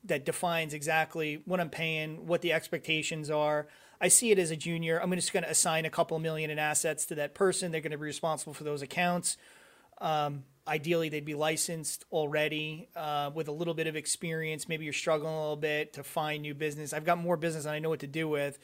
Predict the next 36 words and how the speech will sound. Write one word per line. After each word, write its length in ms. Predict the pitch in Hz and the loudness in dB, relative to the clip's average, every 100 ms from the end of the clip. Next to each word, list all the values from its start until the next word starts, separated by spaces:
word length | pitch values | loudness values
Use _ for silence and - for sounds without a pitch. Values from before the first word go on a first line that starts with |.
| - - - - | -20 -20 -16 -4
and 160 | 156 | 0
I 80 | 147 | 0
just 220 | 143 139 | -2 -4
wanna 180 | 165 151 | -4 -4
get, 380 | 139 147 139 - _ | -2 0 0 -4 _
and, 200 | 147 147 | -10 -8
and 120 | 175 156 | -2 0
I 140 | 151 185 165 | 0 -4 0
want 220 | 185 175 | 2 4
that 120 | 160 | 2
person 320 | - 196 180 | 4 4 4
also 460 | 160 185 180 170 147 | 4 4 6 2 0
to, 240 | 147 156 143 - 190 | 0 -2 -2 -8 -8
to 200 | 165 151 | -4 -2
become 260 | 147 147 156 | -4 -4 -4
an 120 | 151 | -4
E 180 | 185 175 | -2 0
A 360 | 156 156 175 196 | 4 6 4 0
and 140 | 170 156 | -4 -6
then 80 | |
do 140 | 147 151 | -6 -6
some 180 | - 139 | -6 -6
tax 340 | - 156 - | -2 -2 -2
prep 320 | - 160 156 | -2 -2 0
work. 380 | 185 190 190 - _ - - - - | 2 2 0 -8 _ -20 -20 -20 -12
Um, 400 | - 151 147 143 156 | -2 2 2 0 -2
and 100 | 156 | -2
then 100 | 160 | 0
I 80 | 156 | 0
can 180 | 160 | -2
feed 360 | 147 - 190 165 | -6 -2 -2 -2
them, 380 | 156 147 151 147 - | -2 -4 -6 -8 -8
I 60 | |
can 140 | 156 143 | -8 -6
pay 240 | - 180 | 2 2
them, 400 | 160 147 147 143 | 4 0 -2 -6